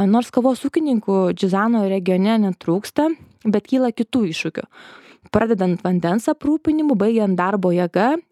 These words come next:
ir finansais. Juk užtrunka ne vienerius metus nuo kavos medelių pasodinimo iki tol, kol jau galima gauti derlių, o ką daryti iki to momento, ūkininkai juk turi iš kažko pragyventi.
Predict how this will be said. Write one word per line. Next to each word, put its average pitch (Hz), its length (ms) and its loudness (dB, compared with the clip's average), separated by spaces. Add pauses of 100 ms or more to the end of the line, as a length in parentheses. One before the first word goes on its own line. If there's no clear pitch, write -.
ir 202 180 0
finansais. 185 680 -4 (500)
Juk 190 220 -2
užtrunka 247 520 0
ne 214 160 2
vienerius 220 520 2
metus 202 600 0
nuo 196 360 2
kavos 190 420 -2
medelių 190 440 2
pasodinimo 226 840 0 (420)
iki 220 220 -2
tol, 233 400 0
kol 208 200 0
jau 196 120 2
galima 214 640 2 (160)
gauti 190 480 0
derlių, 175 480 0 (580)
o 190 120 2 (300)
ką 190 160 -2
daryti 180 380 0
iki - 100 -12
to 196 80 2
momento, 180 720 0
ūkininkai 226 540 0
juk - 160 -4
turi 208 240 0
iš - 100 -12
kažko 202 320 -2
pragyventi. 196 680 0